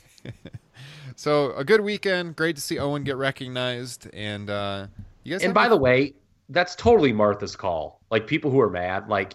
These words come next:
Speaker 2: Yeah.
Speaker 1: it doesn't matter whether or not you agree with Martha Hart. It's her call.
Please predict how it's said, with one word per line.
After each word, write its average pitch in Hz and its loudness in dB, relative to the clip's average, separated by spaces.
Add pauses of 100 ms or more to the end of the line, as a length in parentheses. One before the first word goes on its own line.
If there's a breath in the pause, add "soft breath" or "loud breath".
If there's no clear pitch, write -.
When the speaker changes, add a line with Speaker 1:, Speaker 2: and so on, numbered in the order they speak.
(140)
Speaker 2:
Yeah. 90 0
Speaker 1:
it 135 0
doesn't 143 0
matter 107 4
whether 104 4
or 98 0
not 95 -4
you 101 -6
agree 90 -4
with 107 2
Martha 110 2
Hart. 110 0 (600)
It's - -4
her 135 6
call. - 0